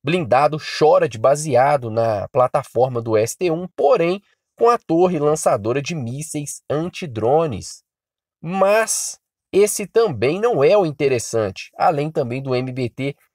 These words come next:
não ser interessante para o Brasil. O blindado chinês mais interessante no momento, e na minha opinião, e na opinião de muitos especialistas, onde pesquisamos bastante,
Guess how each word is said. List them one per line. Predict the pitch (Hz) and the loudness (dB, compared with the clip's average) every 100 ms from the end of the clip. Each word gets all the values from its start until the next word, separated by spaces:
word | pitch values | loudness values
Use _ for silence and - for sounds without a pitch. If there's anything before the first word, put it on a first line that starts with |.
| _ - | _ -10
não | 107 135 170 | 0 2 2
ser | - - 147 | -2 -2 -2
interessante | 151 147 143 117 - 127 139 | -2 -2 0 0 -2 -4 -4
para | - 139 127 | 0 0 2
o | |
Brasil. | 131 127 95 92 107 95 _ _ _ _ _ _ | 2 2 2 -4 -8 -8 _ _ _ _ _ _
O | 175 | 0
blindado | 196 233 196 156 160 135 | 0 -2 0 4 4 2
chinês | - 190 147 143 135 - | -4 -4 -2 -2 -2 -4
mais | - 120 156 214 190 | -6 0 4 4 2
interessante | 185 165 160 143 147 139 - | -4 -2 0 0 -2 -4 -4
no | 147 | -6
momento, | 180 180 123 147 147 123 | -2 -2 0 -2 -4 -4
e | 113 | -2
na | 123 | 0
minha | 120 139 160 | 0 -2 -4
opinião, | - 151 143 143 135 | -4 -4 2 4 4
e | 107 | 2
na | 120 | -2
opinião | - 127 127 135 | -2 -4 -2 -4
de | 120 | -6
muitos | 151 156 | -6 -6
especialistas, | - 147 147 - 107 117 139 - 95 - _ _ _ | -8 -8 -2 -2 -2 -6 -8 -10 -14 -16 _ _ _
onde | - 143 160 127 - | 2 4 4 -2 -6
pesquisamos | 151 160 - 185 123 98 143 135 104 | -2 0 -2 -8 -4 2 2 2 -4
bastante, | 98 143 170 - 156 170 175 - | -2 0 0 -4 -2 -2 -2 -8